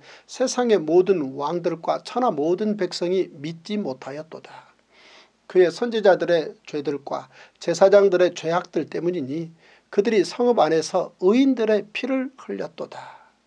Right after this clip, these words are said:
이는 종교 지도자들이 의인들의 피를 흘리게 했으며 그들은 맹인과 같아서 백성들을 의의 길로 인도하지 못했음을 비판했습니다. 때문에 하나님께서 그들을 징계하시기 위해 포로로 잡혀가게 하신 것이었습니다.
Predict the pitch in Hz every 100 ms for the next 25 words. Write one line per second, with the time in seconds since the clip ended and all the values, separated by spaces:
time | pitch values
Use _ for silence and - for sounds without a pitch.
0 | _ _ - 175 170 147 180 185 170 180
1 | 175 170 151 151 156 180 180 233 226 208
2 | 202 - 202 190 - - 208 143 160 -
3 | - 135 135 _ _ _ - 165 160 147
4 | 165 185 190 175 151 147 143 - 147 -
5 | - _ - 175 - 185 175 170 160 170
6 | 185 202 190 165 180 156 156 165 156 170
7 | 156 156 170 160 180 202 120 - 156 156
8 | - - - - _ _ _ _ - _
9 | - 220 233 220 180 190 196 175 135 151
10 | 151 - - 185 180 - - 208 220 196
11 | - 170 170 143 156 156 - _ - 226
12 | 185 139 175 - - - 175 135 160 151
13 | - - - - - - - -